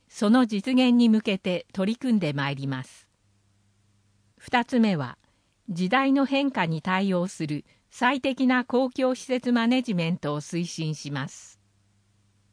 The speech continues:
計画的な長寿命化や予防保全型の施設管理などにより、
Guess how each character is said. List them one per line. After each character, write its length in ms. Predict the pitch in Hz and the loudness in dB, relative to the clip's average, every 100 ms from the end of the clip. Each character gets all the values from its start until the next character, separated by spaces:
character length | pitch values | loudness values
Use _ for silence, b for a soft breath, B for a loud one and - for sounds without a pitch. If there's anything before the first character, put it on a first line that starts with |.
| _ _ | _ _
計 220 | - 269 | 0 0
画 160 | 269 262 | 2 -2
的 340 | - 254 247 | -2 -4 0
な 180 | 240 233 | 0 0
長 260 | - 233 233 | 0 -2 0
寿 160 | 214 | 2
命 220 | 202 190 180 | 2 2 0
化 180 | 170 | -4
や 240 | 151 139 - _ _ - | -4 -6 -10 _ _ -4
予 200 | 185 196 | 0 2
防 240 | 277 277 | 2 2
保 160 | 247 226 | 0 -2
全 260 | 262 254 | 2 2
型 300 | 254 247 226 | 2 0 0
の 140 | 226 214 | 0 0
施 160 | 214 | -4
設 280 | 226 262 - | -4 -4 -2
管 240 | 254 254 | 0 2
理 120 | 202 160 | 0 0
な 140 | 170 | 0
ど 120 | 160 | 0
に 160 | 151 143 | -2 -2
よ 120 | 135 | -4
り、 200 | 131 - | -6 -12